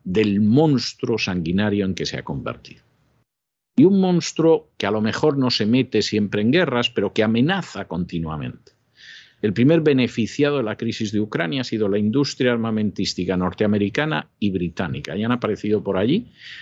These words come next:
para venderles centenares de millones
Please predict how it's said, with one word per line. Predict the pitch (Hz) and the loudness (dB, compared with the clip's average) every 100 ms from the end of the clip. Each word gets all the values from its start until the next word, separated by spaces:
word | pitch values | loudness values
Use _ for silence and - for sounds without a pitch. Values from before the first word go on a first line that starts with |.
| - | -6
para | 104 104 | -2 0
venderles | 107 104 135 143 143 - | 2 2 2 2 0 -2
centenares | - 98 98 87 101 131 156 160 143 - - | -2 -2 -2 -2 0 0 -2 -4 -8 -12 -10
de | 87 90 | -4 -2
millones | 90 92 131 135 139 - | -2 2 2 2 -2 -6